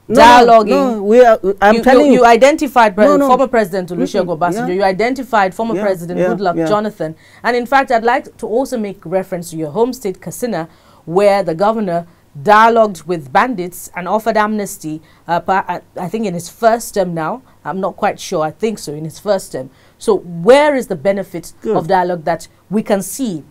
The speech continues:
Speaker 2: in these references to history?
Speaker 1: I gave you a history. I gave you data in Zamfara. Zamfara Gusau curfew at six P M. Now everybody is open midnight. The roads were impassable after six, five, seven P M. You could, we drove through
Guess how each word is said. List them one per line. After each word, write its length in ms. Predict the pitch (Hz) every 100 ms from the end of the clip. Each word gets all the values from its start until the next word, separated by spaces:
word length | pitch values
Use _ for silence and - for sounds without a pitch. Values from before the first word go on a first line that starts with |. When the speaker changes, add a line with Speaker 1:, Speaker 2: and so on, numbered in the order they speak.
| _
Speaker 2:
in 120 | 208
these 160 | 196 226
references 440 | 196 185 170 170
to 80 | -
history? 420 | 151 131 - 135 -
Speaker 1:
I 100 | 220
gave 240 | 220 277
you 140 | 277 262
a 40 |
history. 440 | 208 247 - 254 226
I 180 | 226
gave 260 | 226 277 294
you 260 | 269 214 160
data 520 | 220 262 269 254 254 233
in 120 | 226
Zamfara. 720 | 196 214 190 196 208 202 180 _ _ _ _ _ _ _ -
Zamfara 480 | 180 247 226 247
Gusau 960 | 226 214 220 262 269 247 240 - 165 -
curfew 320 | 247 240 240
at 100 | 202
six 220 | - 214
P 220 | - 208 190
M. 120 | 127 -
Now 140 | 220
everybody 480 | 240 214 214 214 220
is 100 | 214
open 380 | 220 220 226 190
midnight. 480 | 220 220 233 226 214 _ -
The 120 | 185
roads 320 | 240 277 262
were 180 | 247 247
impassable 600 | 240 226 247 247 262 247 254
after 260 | 226 240 226
six, 200 | 233 -
five, 240 | 240 220 220
seven 340 | 185 226 226
P 220 | 220 226
M. 140 | 220 190 - -
You 120 | 214
could, 260 | 233 233 -
we 240 | 190 185 226
drove 420 | 170 226 254 233
through 300 | 220 220